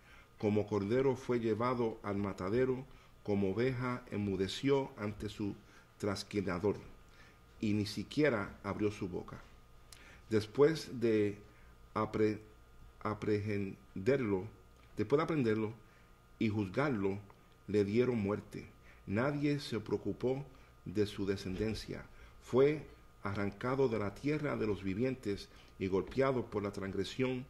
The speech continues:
de mi pueblo. Se le asignó un sepulcro con los malvados y murió entre los malhechores, aunque nunca cometió violencia alguna y hubo, ah, ni hubo engaño en su boca."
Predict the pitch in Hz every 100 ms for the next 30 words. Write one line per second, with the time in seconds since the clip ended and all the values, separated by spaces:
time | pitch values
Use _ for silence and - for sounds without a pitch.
0 | - - - - - 87 95 92 - 110
1 | 92 82 - - - - - - - -
2 | - - - 107 104 101 107 101 131 156
3 | 151 - 127 - 113 - 135 - 135 127
4 | - 107 98 95 - 104 98 104 135 139
5 | 143 - - - - - 98 98 101 135
6 | 139 120 101 107 98 98 92 - - -
7 | 95 98 95 - 120 110 82 - - -
8 | - 104 104 104 101 113 131 127 117 113
9 | 101 92 120 117 101 110 135 - 135 127
10 | - - - 95 101 135 104 104 - -
11 | - 98 101 120 123 117 - - - -
12 | 104 101 123 110 113 139 139 123 104 104
13 | 127 110 101 87 95 - 90 98 101 85